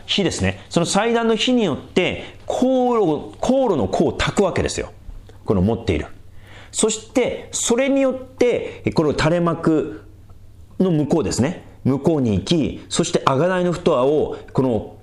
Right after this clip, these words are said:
煙によって覆うんですね。で、それは死なないためであると書いてあります。大祭司が。そして、その、え、血を、携えた血を、えー、この、七度、えー、ひ-、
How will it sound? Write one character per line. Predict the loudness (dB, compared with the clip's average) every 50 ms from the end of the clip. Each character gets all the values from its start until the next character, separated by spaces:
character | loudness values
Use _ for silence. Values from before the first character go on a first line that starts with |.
| -20 -20 -20 -20 -12 -6
煙 | -2 0 2 2 2 2 2 2
に | 2 2
よ | 2
っ | 0
て | 0 0 0 2 2 2 2 0 -2 -6 -12 -20 -20 -20 -20 -10 -2 0
覆 | 2 2 4 4 2 2
う | 0
ん | 0
で | -2 -2
す | -2 -4
ね。 | -4 -4 -6 -12 -6 -4
で、 | -2
そ | 0 2 2
れ | 2
は | 2
死 | 0 0 0 0 0
な | 0 2 2
な | 2 2
い | 2
た | 2 2
め | 2 2
で | 2
あ | 0
る | 0
と | -2 -2
書 | -2
い | -4
て | -4
あ | -6
り | -10
ま | -14
す。 | -16 -18 -18 -20 -20 -20 -20 -20 -20 -20 -20 -20 -20 -20 -20 -20 -20 -20 -20 -20 -6 -2
大 | 0 0 2
祭 | 2 0 -2 -2
司 | -4 -6
が。 | -8 -12 -16 -20 -20 -20 -20 -20 -20 -20 -20 -20 -20 -20 -20 -20 -20 -20 -20 -20 -20 -20 -18 -10
そ | -2 0 2 2
し | 2 -2 -6 -4 0
て、 | 2 2 2 2
そ | 2 2 2
の、 | 2 2 0 -2 -4 -6 -10 -16 -4 -2
え、 | -2 0
血 | 0 0 0 0
を、 | 0 2
携 | 0 0 0 2 0 0 0
え |
た | 0 0
血 | 0 0 2 2
を、 | 4 4 2 0 0 -4 -6 -12 -4 0
え | 2 2 4 4 2
ー、 | 2 2
こ | 2 2
の、 | 2 2 2 0 -2 -2 -2 0 2
七 | 2 2 2 2 0 0 0 0
度、 | 0 0 -2 -4 -8 -14 -20 -20 -10 -4
え | -2 -2 0 0 -2 -4
ー、 |
ひ-、 | -6 -8 -10 -10 -10